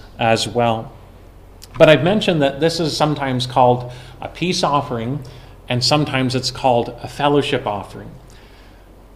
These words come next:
It is called a peace offering because, as you notice there in the opening verse, there is the word peace, or a word that's related to the word peace.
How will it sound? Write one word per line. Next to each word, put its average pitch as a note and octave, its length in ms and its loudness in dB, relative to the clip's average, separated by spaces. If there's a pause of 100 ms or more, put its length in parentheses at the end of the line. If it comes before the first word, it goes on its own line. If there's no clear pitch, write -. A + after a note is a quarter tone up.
(160)
It D3+ 100 4
is D#3+ 160 2
called A3+ 360 4
a E3 120 0
peace G3 360 -2
offering A2+ 500 -2
because, C3+ 340 0
as B2 160 -2
you C3 140 0
notice E3+ 340 0
there A#2 300 0
in B2 260 -2
the A#2+ 200 0
opening B2+ 420 0
verse, C3 540 0
there B2+ 180 -2
is B2 100 -2
the C#3 80 0
word A#2+ 440 -2
peace, - 520 -6 (240)
or D3 220 4
a C3+ 60 4
word D3 420 2
that's B2 220 -2
related B2 680 -2 (340)
to C3+ 100 -4
the B2+ 100 0
word A2+ 440 -4
peace. A#2+ 540 -10